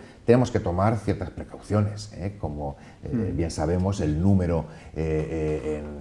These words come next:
Speaker 1: en, en, de grupos, eh, y evitar por todos los medios las aglomeraciones, habilitar los, los espacios con ventilación, bueno,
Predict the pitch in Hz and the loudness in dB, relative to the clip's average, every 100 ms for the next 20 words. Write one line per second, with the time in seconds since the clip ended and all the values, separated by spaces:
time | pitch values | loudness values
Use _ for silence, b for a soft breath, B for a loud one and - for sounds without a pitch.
0 | 73 71 - - - - 69 78 123 - | -14 -14 -14 -12 -10 -8 -4 10 10 12
1 | 110 110 110 - B B - 90 87 87 | 10 10 6 -2 B B -2 0 0 0
2 | 85 85 87 98 90 117 120 101 95 80 | -4 -6 0 2 8 12 12 12 2 -2
3 | 87 80 76 82 82 80 82 78 73 73 | -2 -2 -2 -2 0 0 -2 -4 -6 -6
4 | 71 - 110 147 123 120 104 87 85 80 | -6 4 12 12 12 8 6 4 6 6
5 | 98 82 82 78 - - 80 78 - 120 | 6 6 2 0 -2 -6 -4 -6 6 6
6 | 131 98 98 98 82 76 71 69 - 131 | 8 6 6 4 2 2 0 -4 4 6
7 | 110 101 | 6 2